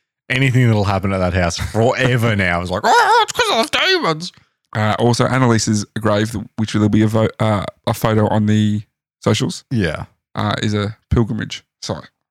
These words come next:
Speaker 2: for people for some
Speaker 1: For
Speaker 2: reason.
Speaker 1: who?
Speaker 2: I don't know.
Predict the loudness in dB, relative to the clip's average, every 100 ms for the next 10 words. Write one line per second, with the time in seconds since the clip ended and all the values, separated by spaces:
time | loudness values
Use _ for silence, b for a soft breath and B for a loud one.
0 | _ -18 -16 -16 -20 _ _ _ _ -8
1 | -8 -6 -10 -8 -6 -6 -6 -6 -8 -12
2 | -18 _ _ _ -6 -6 -12